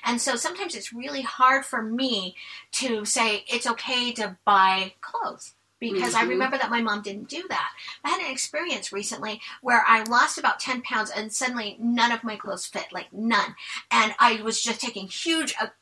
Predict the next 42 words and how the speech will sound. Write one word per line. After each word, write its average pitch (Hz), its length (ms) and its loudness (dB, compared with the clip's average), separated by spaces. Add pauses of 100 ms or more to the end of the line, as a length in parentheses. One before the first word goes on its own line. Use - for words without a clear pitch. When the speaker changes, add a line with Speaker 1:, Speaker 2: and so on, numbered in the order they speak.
(120)
Speaker 1:
cl-, - 160 -16 (460)
piles 320 400 8
of 226 80 -6
clothes 233 280 2
and 220 160 -4
setting 240 260 2
them 226 180 0
out 220 160 6
to - 80 -6
either 214 200 0
donate 233 340 4
or 208 60 6
take 233 180 -4
to 226 100 -4
alterations 226 380 0
'cause 196 180 -6
nothing 233 460 0
in 208 140 -6
my 190 80 -4
closet - 340 -6
fit. 302 140 0 (320)
So 302 100 2
I 269 60 4
finally 349 320 -2
went 254 160 -2
out 254 220 4 (360)
and 233 380 4
bought - 480 6 (1120)
hundreds 359 400 -2
of 233 80 -6
dollars - 380 0
worth 185 160 -4
of 196 140 2 (200)
clothes 330 340 0
because 240 260 -2
I 247 80 4
had 381 280 -2
to. - 140 -8 (100)
I - 60 0
had 262 200 0
no 254 120 2
choice. 254 420 -2